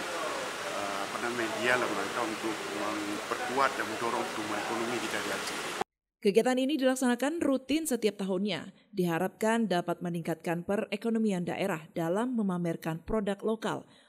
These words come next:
Speaker 2: untuk lebih dikenal luas oleh masyarakat sebagai media edukasi,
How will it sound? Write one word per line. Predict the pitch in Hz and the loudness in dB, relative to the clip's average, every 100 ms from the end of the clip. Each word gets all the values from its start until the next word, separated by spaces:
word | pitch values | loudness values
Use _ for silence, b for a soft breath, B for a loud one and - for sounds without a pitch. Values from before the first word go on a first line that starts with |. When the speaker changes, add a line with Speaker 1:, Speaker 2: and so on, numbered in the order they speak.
| B | B
Speaker 2:
untuk | 226 269 269 | 2 4 4
lebih | 233 254 269 214 | 4 4 2 2
dikenal | 226 214 196 | 2 4 6
luas | 190 180 - | 6 4 0
oleh | 165 165 | 0 0
masyarakat | 160 160 165 170 202 175 - | 0 -2 -2 0 0 -2 -4
sebagai | - 160 165 196 196 | -6 -2 0 2 2
media | 196 196 196 160 | 2 2 2 2
edukasi, | 170 170 160 160 120 | 0 -2 -2 -4 -6